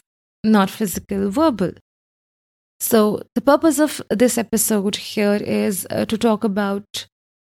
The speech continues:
um, how important it is that the entire family's emotional health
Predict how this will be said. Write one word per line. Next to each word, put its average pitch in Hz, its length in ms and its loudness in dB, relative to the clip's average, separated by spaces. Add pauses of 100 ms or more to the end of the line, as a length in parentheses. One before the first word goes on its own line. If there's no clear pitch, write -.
(140)
um, 104 520 0 (440)
how 269 180 4
important 262 580 2
it 233 180 -2
is 233 280 4
that 240 160 -2
the - 80 -4
entire 240 320 -2
family's 208 760 0
emotional 208 560 -2
health 185 360 -4